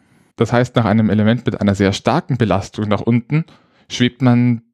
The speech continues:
ziemlich direkt danach schwerelos im Sitz. Der dritte große Hersteller, der bei sowas nicht fehlen darf, ist Intamin,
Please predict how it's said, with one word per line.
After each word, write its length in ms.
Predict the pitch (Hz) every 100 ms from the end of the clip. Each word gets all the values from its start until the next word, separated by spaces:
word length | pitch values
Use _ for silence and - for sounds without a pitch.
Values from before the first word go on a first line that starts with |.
| _
ziemlich 280 | - 147 131
direkt 320 | 123 120 -
danach 300 | 110 107 107
schwerelos 640 | - 101 110 113 98 92 -
im 140 | 92
Sitz. 380 | 90 82 - - _ _ _ _ _ _ _ _ _ _ _ _ _ _ _ _ _ _ _ _ _ _ - _ -
Der 100 | 127
dritte 240 | 156 185
große 380 | 175 135 160 -
Hersteller, 500 | 127 117 120 - 120
der 140 | 113 107
bei 120 | 107
sowas 320 | 113 107 -
nicht 220 | 113 -
fehlen 340 | - 101 135 143
darf, 400 | 135 135 - -
ist 360 | 101 - - _ _
Intamin, 600 | - 123 156 156 165 175